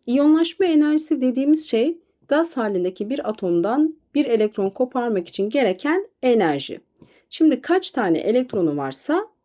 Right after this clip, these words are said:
bu kadar iyonlaşma enerjisi vardır diyebiliriz. Mesela X'e baktığınızda ilk dördüncü bir iyonlaşma enerjisi yok. Bu şu demek,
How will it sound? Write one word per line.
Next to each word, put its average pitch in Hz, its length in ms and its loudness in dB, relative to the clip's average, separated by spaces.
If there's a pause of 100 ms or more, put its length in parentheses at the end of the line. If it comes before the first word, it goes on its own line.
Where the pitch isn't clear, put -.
(120)
bu 339 100 0
kadar 277 460 2
iyonlaşma 269 520 -2
enerjisi 233 540 -2
vardır 247 380 0
diyebiliriz. 247 680 2 (300)
Mesela 254 240 -2
X'e 254 280 -4
baktığınızda 226 640 0
ilk 254 180 -10 (160)
dördüncü 233 420 2
bir 233 80 -4
iyonlaşma 214 540 -4
enerjisi 208 480 -4
yok. 170 220 -4
Bu - 40 -18
şu 277 160 -2
demek, 233 260 0